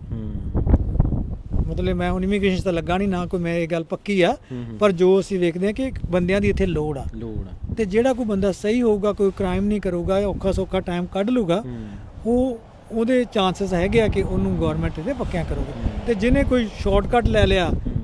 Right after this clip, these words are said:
Speaker 2: ਵੀ ਮੈਂ ਹੁਣ ਫਟਾਫਟ ਪੱਕਾ ਹੋ ਜਾ, ਕੋਈ ਪੁੱਠੇ ਸਿੱਧੇ ਕੰਮ ਕਰ ਲਏ,
Speaker 1: ਹੂੰ।
Speaker 2: ਉਹਦੇ ਚਾਂਸਸ ਘੱਟ ਨੇ, ਉਹ ਫਿਰ ਪਿੱਛੇ ਜਾਊਗਾ।
Speaker 1: ਹੂੰ। ਜਿੱਦਾਂ ਬਾਬਾ ਜੀ, ਮੈਂ ਤੁਹਾਡੇ ਤੋਂ ਪੁੱਛਣਾ ਚਾਹੁੰਦਾ ਕਿ ਵੀ ਜਿੱਦਾਂ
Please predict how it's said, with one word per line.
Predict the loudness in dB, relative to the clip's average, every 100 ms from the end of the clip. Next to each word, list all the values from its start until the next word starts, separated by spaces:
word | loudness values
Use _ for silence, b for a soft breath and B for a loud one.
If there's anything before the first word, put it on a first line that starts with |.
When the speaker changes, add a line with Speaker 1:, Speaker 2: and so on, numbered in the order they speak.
| -4
Speaker 2:
ਵੀ | -2
ਮੈਂ | 2 4
ਹੁਣ | 4 0
ਫਟਾਫਟ | -2 -2 0 -2
ਪੱਕਾ | -2 -4 -2
ਹੋ | 0
ਜਾ, | 0
ਕੋਈ | -2 -2
ਪੁੱਠੇ | 0 2 2
ਸਿੱਧੇ | 2 0
ਕੰਮ | -2 0
ਕਰ | 0 0
ਲਏ, | -2 -2
Speaker 1:
ਹੂੰ। | -2 -2 -2 0
Speaker 2:
ਉਹਦੇ | 0 0 -2 -2 -2 -2
ਚਾਂਸਸ | -2 0 0 2 4 4 2 -2 -2 0 -2
ਘੱਟ | 0
ਨੇ, | 0
ਉਹ | 0 -2
ਫਿਰ | -4 -4 -6 -8 -4
ਪਿੱਛੇ | -2 -2 -2 -4 -2
ਜਾਊਗਾ। | -2 -2 -4 -4 -4
Speaker 1:
ਹੂੰ। | -4 -6 B B B B
ਜਿੱਦਾਂ | 0
ਬਾਬਾ | 0 2
ਜੀ, | 2
ਮੈਂ | 2
ਤੁਹਾਡੇ | 2 4 4
ਤੋਂ | 2
ਪੁੱਛਣਾ | 0 2 2
ਚਾਹੁੰਦਾ | 2 2 2
ਕਿ | 2 2
ਵੀ | 2
ਜਿੱਦਾਂ | 2 2 2